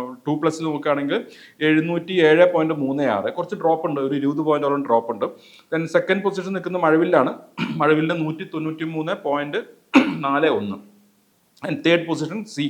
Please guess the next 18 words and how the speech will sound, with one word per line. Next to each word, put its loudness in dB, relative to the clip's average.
കേരളം 2
നൂറ്റി 0
തൊണ്ണൂറ് 6
പോയിന്റ് 2
ആറ് 4
അഞ്ച്. 2
ആ, 2
and -2
ഫിഫ്ത്, -4
ആ, 6
ഫോർത്ത് 2
പൊസിഷനിൽ -4
ഫ്ലവേഴ്സിൻ്റെ -2
തൊട്ട് -4
പിന്നിൽ, 0
സിയുടെ -2
തൊട്ട് -6
പിന്നിലുണ്ട്, -4